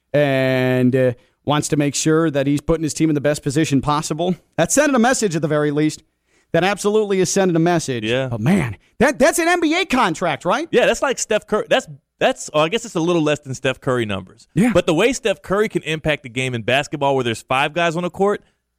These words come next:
Speaker 2: I guess pitchers kinda have that, but you only play, like, thirty,
Speaker 1: Yeah.
Speaker 2: thirty-five games. So,
Speaker 1: Yeah.
Speaker 2: man, that's a lot of money.
Speaker 1: Ken LaVicka Live with Theo Dorsey on a Monday. I'm Ken. He's Theo. W P T V News Channel five, W F L X Fox twenty-nine.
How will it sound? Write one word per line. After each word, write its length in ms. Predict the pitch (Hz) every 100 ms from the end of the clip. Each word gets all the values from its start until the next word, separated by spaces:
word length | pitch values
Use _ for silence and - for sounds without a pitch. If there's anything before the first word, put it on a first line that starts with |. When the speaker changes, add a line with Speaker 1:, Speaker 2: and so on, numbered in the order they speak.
| _ _
Speaker 2:
I 100 | -
guess 180 | 285 -
pitchers 420 | - 254 - 202
kinda 260 | - 202 180
have 240 | 180 175
that, 180 | 165 196
but 120 | 202
you 80 | 247
only 160 | 247 240
play, 180 | 262 277
like, 200 | 220 -
thirty, 340 | 220 220 208 -
Speaker 1:
Yeah. 160 | 139
Speaker 2:
thirty-five 480 | 214 196 214 214 170
games. 360 | 185 262 139 110
So, 180 | 135 - 85
Speaker 1:
Yeah. 60 | 123
Speaker 2:
man, 140 | 139
that's 160 | 156 -
a 40 |
lot 180 | 135 120
of 60 | 113
money. 240 | 110 90 _ _ -
Speaker 1:
Ken 160 | 208
LaVicka 340 | 220 202 214 196
Live 640 | 190 185 196 226 220 -
with 180 | 185 165
Theo 220 | 208 196
Dorsey 440 | 160 185 202 196 185
on 140 | 170
a 20 |
Monday. 640 | 156 156 151 147 143 160 - -
I'm 160 | 175 -
Ken. 240 | 151 127
He's 240 | 147 147
Theo. 320 | - 151 120 120
W 220 | 139 143
P 140 | 160
T 120 | 147 147
V 120 | 147
News 160 | 139 -
Channel 180 | 143
five, 300 | 131 143 143
W 240 | 135 131 135
F 120 | 127
L 100 | 139
X 160 | 127 -
Fox 340 | 156 135 -
twenty-nine. 800 | - 156 151 139 127 139 143